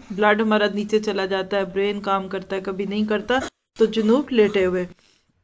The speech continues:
वयतफक्करून फी खल्क़िस समावाति वल अर्द, और मज़ीद गौर व फिक्र करते रहते हैं आसमानों और ज़मीन की तख्लीक में।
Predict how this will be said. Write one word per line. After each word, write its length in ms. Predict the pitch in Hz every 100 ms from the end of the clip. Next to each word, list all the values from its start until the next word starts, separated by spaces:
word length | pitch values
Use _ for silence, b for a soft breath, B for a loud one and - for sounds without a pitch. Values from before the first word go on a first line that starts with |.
| _ _ _ - - - _
वयतफक्करून 1200 | 220 233 240 233 220 214 220 214 208 202 214 214 208
फी 200 | 208 202
खल्क़िस 600 | 196 226 220 214 214 208
समावाति 680 | 202 185 185 180 185 180 190
वल 180 | 185 180
अर्द, 260 | 175 175 - b b b
और 180 | 233 247
मज़ीद 420 | 226 226 220 262 269
गौर 220 | 233 226
व 60 |
फिक्र 340 | 220 220 240 247
करते 420 | 226 202 - 208
रहते 380 | 196 - - 220
हैं 140 | 220 208
आसमानों 560 | 202 - 196 190 202
और 60 | 202
ज़मीन 420 | 196 185 185 196
की 140 | 196 196
तख्लीक 480 | 185 185 185 180 180
में। 180 | 175